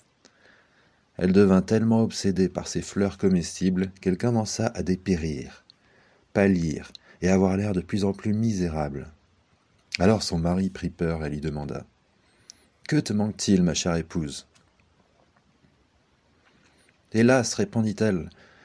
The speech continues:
si je ne peux manger de ces réponses du jardin derrière notre maison, je crois que je mourrai. »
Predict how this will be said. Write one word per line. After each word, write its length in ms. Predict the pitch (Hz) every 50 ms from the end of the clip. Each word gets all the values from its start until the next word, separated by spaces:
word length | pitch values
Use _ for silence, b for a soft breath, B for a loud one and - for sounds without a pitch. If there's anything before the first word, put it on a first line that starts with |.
| b b
si 140 | b - 113
je 80 | 120
ne 80 | 139 135
peux 240 | 120 - - 135 131
manger 380 | 131 131 131 123 110 120 127
de 40 | 113
ces 200 | 113 - - 117
réponses 420 | 113 117 117 - - 135 135 131 110
du 120 | 104 107
jardin 380 | 98 123 117 117 117 123 120 117
derrière 380 | 113 110 110 113 117 117 117
notre 240 | 117 110 95 - 107
maison, 400 | 110 117 117 113 92 104 117 113
je 80 | 98 104
crois 220 | 101 - 123 107
que 100 | - 110
je 80 | 98 113
mourrai. » 580 | 101 104 113 117 110 98 87 87 95 87 78